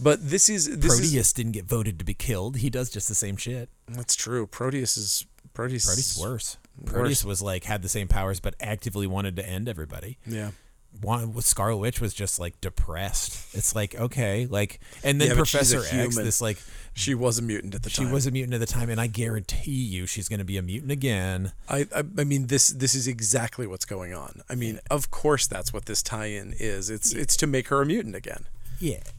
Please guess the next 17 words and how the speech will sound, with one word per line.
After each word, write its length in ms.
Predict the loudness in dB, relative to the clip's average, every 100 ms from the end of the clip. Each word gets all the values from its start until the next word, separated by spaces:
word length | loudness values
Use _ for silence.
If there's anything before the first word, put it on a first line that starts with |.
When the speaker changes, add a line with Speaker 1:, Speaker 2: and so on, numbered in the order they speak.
| -4
Speaker 2:
it 100 | 0
has 280 | 2 4 2
to 100 | -2
be. 240 | -14 -12 -4
Speaker 1:
It's 180 | 0 0
to 100 | 2
be 140 | 2
like, 260 | 2 0 0
"Oh, 300 | 0 0 -4 -4
wait 220 | 2 4
a 20 | 4
minute. 300 | 0 -6 -4
It 140 | -4
turns 400 | 0 0 2 0 2
<laughs> 40 |
out." 420 | 2 2 0 0 0
Speaker 2:
Yeah. 280 | 0 0